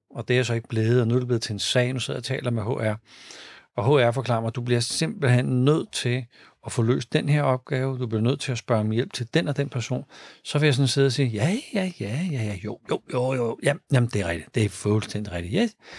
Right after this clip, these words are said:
Ja, ja, så jeg håber bare på, at den her, den går over den her samtale, så jeg kan komme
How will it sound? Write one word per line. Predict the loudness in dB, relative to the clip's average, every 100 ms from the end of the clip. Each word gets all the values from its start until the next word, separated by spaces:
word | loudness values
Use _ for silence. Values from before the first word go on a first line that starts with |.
| -18 -18 -20 -20 _
Ja, | 2
ja, | 4 0 -2 -4 -2 0 2 2 0 0 -2 -4 -4 -6 -8 _
så | 0
jeg | 4
håber | 4 4
bare | 2
på, | 2
at | 0
den | 2
her, | -2
den | -2 -2
går | -4 0
over | 2 4 2
den | 2 2
her | 2
samtale, | 2 0 0 -4 -4 -8 _ _
så | -2
jeg | -2
kan | 0
komme | -4